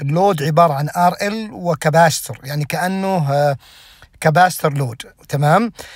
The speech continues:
آه، هذه الدائرة كأنها جزئين، جزء سورس مصدر وجزء لود. المصدر عبارة عن جنريتور في اس ساينوسويدال زي ما هو موضوح بالرسم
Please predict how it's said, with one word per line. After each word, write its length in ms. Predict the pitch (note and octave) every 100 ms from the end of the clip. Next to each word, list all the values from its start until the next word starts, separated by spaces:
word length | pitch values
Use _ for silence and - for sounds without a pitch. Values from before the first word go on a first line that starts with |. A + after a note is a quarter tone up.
| - -
آه، 800 | E3 D#3+ D#3 D3+ D3+ D3+ D3+ D3+
هذه 380 | C#3+ G3 A#3 G#3
الدائرة 560 | F#3+ D#3+ E3 D3+ G3+ G#3+
كأنها 420 | - A3 G3+ F#3+
جزئين، 640 | D#3+ D3+ - C#3+ E3+ A3
جزء 260 | F3+ G3 -
سورس 540 | - - F3 F#3 G#3+ E3+
مصدر 340 | E3+ - A3+
وجزء 340 | F3 G3+ F#3+ A3
لود. 440 | E3 D#3 C3+ D3 - _ _ - -
المصدر 540 | F3+ F3 A3 - F#3+ E3+
عبارة 440 | D#3+ D#3 F3+ D#3+ D3
عن 260 | D3 D3+ - _ -
جنريتور 640 | D#3 D#3 D#3 D#3 D#3+ A#3+
في 460 | A3+ - D#3+ - G#3
اس 60 | -
ساينوسويدال 1000 | - - D#3 D3+ D3 D3 C#3+ C#3+ G#3 A#3+
زي 140 | D#3
ما 120 | C#3+ C#3
هو 100 | C#3
موضوح 320 | C3+ C3+ B2
بالرسم 480 | C#3+ D3+ F3 B3+